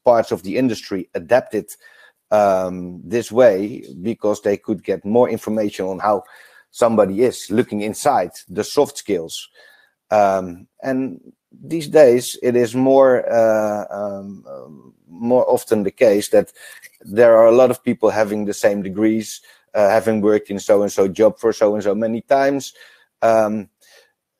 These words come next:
and employees, uh, employers are now more, um, uh, focused on looking into the soft skills. You cannot change your personality, but you can study and,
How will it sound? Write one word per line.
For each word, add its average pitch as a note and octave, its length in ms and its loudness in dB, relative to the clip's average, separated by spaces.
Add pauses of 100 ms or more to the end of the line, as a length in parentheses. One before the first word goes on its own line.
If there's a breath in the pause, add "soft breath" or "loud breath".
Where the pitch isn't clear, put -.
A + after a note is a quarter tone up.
and C3 380 -2
employees, C3+ 760 -2
uh, A#2 100 -2 (120)
employers B2 540 2
are A#2+ 80 4
now A2 240 0 (320)
more, B2+ 600 0 (120)
um, G#2 800 -4
uh, G2 320 -14
focused B2+ 520 0
on G#2 180 -2
looking A2 320 0
into G2+ 420 -4 (280 loud breath)
the - 80 -14
soft C#3 280 0
skills. F2+ 400 -6
You B2 80 -4
cannot D3+ 320 2
change B2 260 0
your G2+ 80 -6
personality, G#2+ 760 2 (280 loud breath)
but G2+ 140 -8
you A#2+ 60 0
can A2+ 240 2
study G#2 520 0
and, G2+ 300 -2